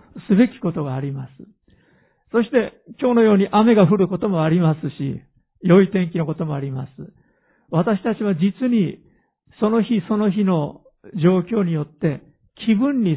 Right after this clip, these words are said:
左右されやすいんですね。目の前のこと、今生活で起こっている事柄によって私たちの感情、情緒、気分というものが大きな影響を受けます。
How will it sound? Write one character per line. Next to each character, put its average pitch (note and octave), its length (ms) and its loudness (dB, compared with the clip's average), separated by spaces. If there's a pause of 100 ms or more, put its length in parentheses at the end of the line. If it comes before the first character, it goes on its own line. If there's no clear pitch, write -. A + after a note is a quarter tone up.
左 B3+ 280 -4
右 A#3 160 -6
さ E3+ 100 0
れ D3+ 80 2
や C#3 220 -2
す D3+ 60 -6
い C3+ 40 -4
ん C3+ 80 -8
で C3+ 140 -10
す - 60 -12
ね。 G3 140 -4 (1080)
目 G#3 200 4
の A3+ 140 0
前 F#3+ 260 2
の E3 120 0
こ D#3+ 120 -6
と、 D3+ 320 -8 (880)
今 F#3 260 0 (260)
生 F#3+ 160 4
活 F#3 160 -2
で A3 80 0
起 G#3 160 0
こ C4+ 180 -6
っ - 60 -20
て A3 120 0
い G3 260 -4
る F3+ 100 2
事 F#3+ 260 -6
柄 G3 220 -2
に F#3 100 -2
よ F3 100 -4
っ E3+ 40 -10
て F3 360 -6
私 E3 340 -4
た G#3+ 100 -2
ち G3 100 -4
の E3 200 -2 (320)
感 G3+ 420 0
情、 D#3+ 340 0 (260)
情 F#3 240 2
緒、 - 240 -10 (580)
気 G#3 100 4
分 A#3 280 -4
と F#3+ 80 -2
い E3+ 80 2
う - 20 -2
も D3+ 80 -4
の D3+ 100 -4
が C#3+ 240 -8
大 - 200 -8
き - 120 -8
な E3 100 0
影 D3+ 240 0
響 D3 200 -4
を C#3 180 -6
受 - 160 -8
け D3 100 -4
ま B2+ 140 -8
す。 - 40 -20